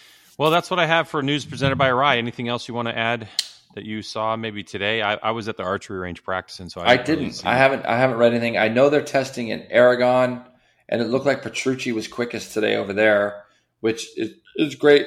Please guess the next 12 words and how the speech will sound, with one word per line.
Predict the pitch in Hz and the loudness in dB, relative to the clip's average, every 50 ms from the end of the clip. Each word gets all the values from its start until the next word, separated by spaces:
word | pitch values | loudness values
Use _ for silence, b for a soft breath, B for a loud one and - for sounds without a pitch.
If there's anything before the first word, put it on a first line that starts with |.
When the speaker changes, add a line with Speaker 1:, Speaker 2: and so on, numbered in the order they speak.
| - - | 0 4
Speaker 2:
Almost | 139 151 151 160 156 156 - | 4 6 6 4 0 0 -2
a | 117 | -8
full | - - - 135 131 | -6 2 4 4 4
second | 127 - - 127 123 120 - 110 104 | 4 2 2 2 2 2 0 -10 -10
quicker. | - - 127 123 123 143 147 151 - - - | -4 -4 -4 -2 0 0 -2 -2 -2 -2 0
I | 110 117 | 0 0
saw | 110 - - - 135 135 135 135 | 0 -2 0 2 2 2 2 0
that, | 135 131 - - - | 0 0 0 2 2
um, | 120 120 117 117 110 110 107 98 _ _ _ B B B B B B B B B B B _ _ _ _ - | 2 4 4 2 2 -2 -10 -12 _ _ _ B B B B B B B B B B B _ _ _ _ 0
that, | - 120 120 - - - - - | 4 4 4 4 2 -8 -12 -6
that, | - 107 104 101 101 | -2 0 0 0 0
um, | 101 101 98 95 92 85 82 85 80 | -2 -2 -2 -2 -4 -6 -6 -10 -16